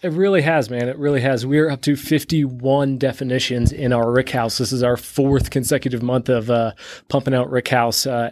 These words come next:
episodes. Uh, what this is, is we are the podcast that defines the today's dad. We ask every one of our guests their definition of today's dad. We store that definition,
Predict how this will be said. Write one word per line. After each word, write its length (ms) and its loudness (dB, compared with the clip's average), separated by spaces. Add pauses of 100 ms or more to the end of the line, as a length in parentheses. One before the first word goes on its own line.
episodes. 640 0
Uh, 220 -4
what 240 0
this 240 2
is, 400 2 (300)
is 180 0
we 200 4
are 240 6
the 140 4
podcast 520 2
that 100 -2
defines 320 -2
the 80 -4
today's 260 -2
dad. 360 2
We 280 -2
ask 460 0
every 340 0
one 160 0
of 100 0
our 120 4
guests 420 0
their 180 2
definition 480 -2
of 140 -6
today's 300 -4
dad. 320 -4
We 160 -8
store 380 -2
that 200 0
definition, 600 2